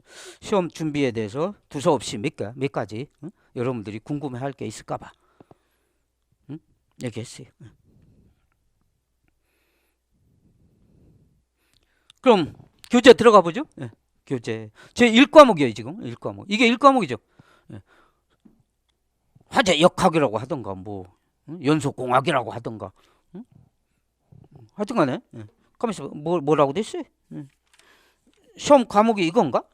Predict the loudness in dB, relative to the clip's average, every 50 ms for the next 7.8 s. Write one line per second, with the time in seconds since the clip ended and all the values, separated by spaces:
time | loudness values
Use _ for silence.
0 | _ _ _ -20 -20 -20 -20 _ _ _ _ _ _ _ _ _ _ _ _ _
1 | _ _ _ _ _ _ _ _ _ _ _ _ _ _ _ _ _ _ _ _
2 | _ _ _ _ _ _ _ _ _ _ _ _ _ _ _ _ _ _ _ _
3 | _ _ _ _ _ _ _ _ _ _ _ _ _ _ _ _ _ _ _ _
4 | _ _ _ _ _ _ _ -2 0 0 0 -2 -2 -4 -4 -4 -6 _ _ _
5 | _ _ _ _ _ _ _ _ _ _ _ _ _ -2 -2 6 8 10 8 8
6 | 8 2 2 2 4 4 4 4 4 0 -2 2 2 4 4 4 4 2 2 0
7 | -2 -4 -6 -8 -10 -10 -10 -10 -10 -10 -12 _ -14 -14 -14 -14